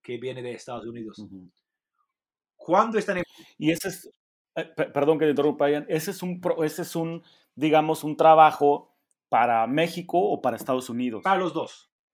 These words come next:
Speaker 2: O sea,
Speaker 1: Para los
Speaker 2: para los
Speaker 1: Sí,
Speaker 2: dos.
Speaker 1: para los dos.
Speaker 2: Correcto.
Speaker 1: Sí, México tiene todo derecho y debe hacer cabildeo de esto, como está haciendo ahorita la Cancillería. Está bien que están haciendo.
Speaker 2: Ujú.
Speaker 1: Pero también México tiene que ver este problema aquí.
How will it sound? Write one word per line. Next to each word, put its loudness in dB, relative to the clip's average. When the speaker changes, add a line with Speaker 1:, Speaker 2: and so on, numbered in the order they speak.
Speaker 2:
O -12
sea, -8
Speaker 1:
Para -4
los -6
Speaker 2:
para 2
los -6
Speaker 1:
Sí, -2
Speaker 2:
dos. -10
Speaker 1:
para -8
los -8
dos. -20
Speaker 2:
Correcto. -14
Speaker 1:
Sí, 0
México 0
tiene -2
todo 0
derecho -2
y -14
debe 2
hacer -2
cabildeo -4
de -4
esto, -8
como -8
está 2
haciendo -2
ahorita -4
la -8
Cancillería. -6
Está -10
bien 0
que -16
están -10
haciendo. -6
Speaker 2:
Ujú. -14
Speaker 1:
Pero -6
también 2
México -2
tiene -6
que -4
ver 2
este -8
problema -8
aquí. -6